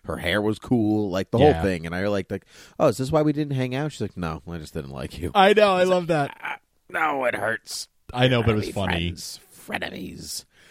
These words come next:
Speaker 1: Um,
Speaker 2: Frenemies.
Speaker 1: do you, I didn't look into this. Do you know why Jude Law had orange eyes but not blue skin if he's Kree?
Speaker 2: I, I could not tell you.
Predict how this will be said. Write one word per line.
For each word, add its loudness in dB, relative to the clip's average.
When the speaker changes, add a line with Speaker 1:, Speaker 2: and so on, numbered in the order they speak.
Speaker 1:
Um, -2
Speaker 2:
Frenemies. -10
Speaker 1:
do -4
you, -6
I 4
didn't -4
look 2
into -2
this. -4
Do -6
you -10
know 2
why 0
Jude -2
Law 0
had -2
orange -2
eyes -2
but -6
not -6
blue -2
skin -8
if -10
he's -8
Kree? -6
Speaker 2:
I, -12
I -6
could -10
not -12
tell -6
you. -6